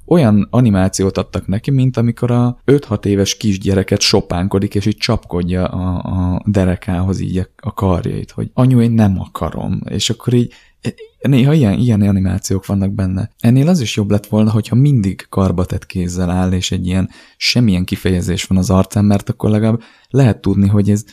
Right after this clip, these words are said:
ő nem egy kétdés karakter, hanem egyszerűen egy ilyen sérült figura, aki így, aki így nem egy,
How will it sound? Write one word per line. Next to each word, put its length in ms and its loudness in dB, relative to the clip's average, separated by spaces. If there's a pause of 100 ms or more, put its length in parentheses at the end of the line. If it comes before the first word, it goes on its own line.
(120)
ő 100 -4
nem 160 6
egy 120 -2
kétdés 540 -2
karakter, 560 -4
hanem 220 0
egyszerűen 520 0
egy 160 0
ilyen 180 0
sérült 500 -2
figura, 420 -4
aki 240 -4
így, 200 -4
aki 260 -6
így 100 0
nem 180 4
egy, 220 -2